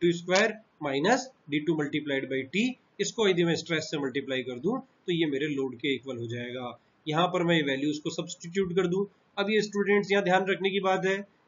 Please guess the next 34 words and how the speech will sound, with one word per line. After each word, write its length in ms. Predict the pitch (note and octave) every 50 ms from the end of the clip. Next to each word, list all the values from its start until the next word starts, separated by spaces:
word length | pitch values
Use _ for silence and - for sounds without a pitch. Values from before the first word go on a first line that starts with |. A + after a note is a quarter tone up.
| _ _
क्या 100 | - F3 F3
ध्यान 280 | E3 E3+ F3+ F3+ F3
रखना 200 | F3+ F3 F#3+ F#3+
है 80 | F#3 F#3
यहाँ 160 | F3+ F3 F3+
पर 160 | F3 F#3+ F#3
हमें 300 | F3+ F3 F#3 F#3+ G3 F#3+ - _ _ _ _ -
कि 100 | F#3+ F#3+
एक 120 | F#3+ F#3+
single 380 | - - G3 F#3 F#3+ G#3 G3+ F3+
equation 380 | E3+ E3+ E3+ E3 D#3+ F3+ F#3
से 140 | E3 - G3 F3 D3 E3+
दो 160 | F3 F#3 F#3 E3+
variable 460 | E3+ E3 E3 E3+ E3 D#3+ E3 D#3+ E3
को 120 | E3+ E3+
मैं 120 | E3 E3 D#3+
solve 260 | D#3+ E3 D#3 D#3 D#3
नहीं 180 | D3 C#3 C3+
कर 120 | C3+ - C3
सकता। 380 | A2+ - C#3 A2+ - _ D3+ D3+ D3 C#3 C3 - _ _ _ _ _ _ C#3+
डी 160 | C#3 D3+ D3
टू 140 | D3+ F3 E3+
भी 100 | F3+ F3+
मेरे 180 | F3+ F3 F3
लिए 120 | F3+ F3+ F3+
अननोन 340 | F3 F3 F3+ F3+ F#3 F3+ E3+
है 160 | F3+ F#3+ G3 F#3+ - -
और 100 | E3 D#3+ D#3+
T 180 | - - D#3+ D3+ C#3
भी 120 | C#3 E3
मेरे 220 | D#3 D3+ C#3+ C#3+ C#3+
लिए 400 | C#3 C#3+ D3 D#3 E3 F#3+ A3 B3 A#3+ A#3+ - _ _ _ _ _
अननोन 460 | - D#3+ D3+ D3+ D3+ D3 D3 C#3 C3+ C#3+
है। 100 | C3+